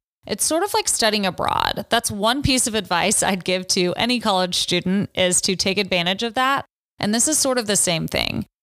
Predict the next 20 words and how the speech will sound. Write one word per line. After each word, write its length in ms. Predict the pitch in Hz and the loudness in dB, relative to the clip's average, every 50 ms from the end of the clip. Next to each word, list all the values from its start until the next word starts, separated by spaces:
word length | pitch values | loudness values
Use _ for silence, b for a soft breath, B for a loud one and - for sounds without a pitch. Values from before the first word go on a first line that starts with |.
| _ _ _ _ - | _ _ _ _ -6
If 180 | - 330 - | -6 -4 0
you 160 | - 427 427 392 | 2 2 2 2
move 200 | 339 320 302 254 | 0 -2 0 0
to 120 | - 254 | 0 -2
Houston, 680 | 214 - - 185 185 - - - - 139 139 135 - - | 0 0 0 0 0 2 2 2 0 0 0 -2 -2 -2
where 100 | - 190 | 0 0
your 140 | 180 185 | 0 0
family 560 | - - - 254 262 269 240 220 185 165 - - | -2 -2 0 0 0 2 0 0 0 0 -2 0
is, 420 | - - - - - 220 - - - _ _ - | 0 0 0 0 0 0 0 -2 -4 _ _ -6
chances 520 | - - - 269 294 349 339 - 339 269 233 | -4 0 0 2 2 0 0 -2 -2 -2 0
are 240 | 220 208 208 214 220 | 0 0 0 0 0
you'll 200 | 214 185 196 185 | 0 -2 -2 -2
be 180 | 185 185 180 | 0 0 2
there 160 | 175 170 160 | 2 2 2
a 60 | 165 160 | 2 0
long 260 | 156 131 131 143 - | 0 0 0 0 -2
time, 460 | - 185 151 143 - - - - - - | 0 0 0 0 0 0 -4 -4 -6 -4
if 140 | - 202 - | -4 -2 0
not 180 | 214 208 - | 0 0 0
forever. 460 | - 254 269 269 - - - - - | 0 0 0 0 0 0 -2 -4 -6